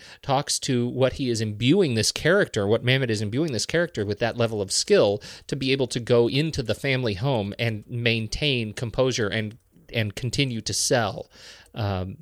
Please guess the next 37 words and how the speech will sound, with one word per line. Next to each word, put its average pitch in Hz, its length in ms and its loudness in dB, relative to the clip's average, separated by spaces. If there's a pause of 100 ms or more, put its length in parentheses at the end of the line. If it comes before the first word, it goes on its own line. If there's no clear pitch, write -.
(240)
you 113 200 -4
know, 92 160 -4
through 123 640 0
the, 98 320 0
the 107 100 -2
confessional 113 560 -2
experience 92 520 -6
with - 120 -10
the 101 60 -12
husband, - 480 -2 (460)
um, 95 440 -8 (380)
to 104 180 -2
continue 104 400 -4
to 92 60 -6
sell 92 180 -2
that 98 140 -4
with 113 100 -4
the 120 60 -2
wife. 156 300 -2
I - 80 -6
think 135 180 -4
that's 117 240 0
a, 95 160 -2 (100)
that's 107 280 -2
a 107 40 -4
great 110 340 0
bit 110 220 2
that 110 100 0
it 104 120 -4
took 143 160 2
me 123 80 -2
a 104 80 0
long 98 180 -4
time 107 220 -6
to 87 80 -6
figure 101 580 -6
out. 87 300 -6